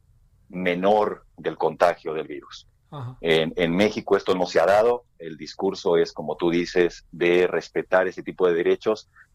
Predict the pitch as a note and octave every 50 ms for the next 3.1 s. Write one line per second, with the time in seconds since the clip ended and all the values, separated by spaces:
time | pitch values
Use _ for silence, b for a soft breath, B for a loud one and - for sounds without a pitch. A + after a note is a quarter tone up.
0 | _ _ - G#2+ A2 A#2+ A#2+ B2 A#2 - - _ - C3 C3 C3 C3 C3+ B2 A#2
1 | A2 G#2 - - B2+ B2+ B2+ A#2+ A#2 A#2+ C3 B2+ A2+ - - F2+ F2 E2+ - F#2+
2 | G#2 G2 - A2+ B2+ C3+ B2 - B2 B2 - - - - C3 B2+ - - C3 C3
3 | B2+